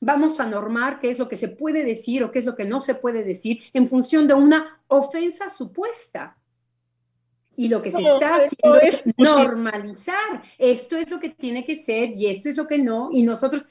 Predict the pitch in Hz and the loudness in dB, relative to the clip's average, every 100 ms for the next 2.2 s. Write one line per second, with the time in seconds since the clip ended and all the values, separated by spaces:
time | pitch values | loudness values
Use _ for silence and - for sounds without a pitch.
0 | _ - 247 - 240 247 320 349 311 262 | _ -6 -6 -4 0 2 2 4 4 4
1 | 240 233 320 381 _ _ - 262 208 - | -2 -4 -6 -6 _ _ 2 2 2 -6
2 | - | -20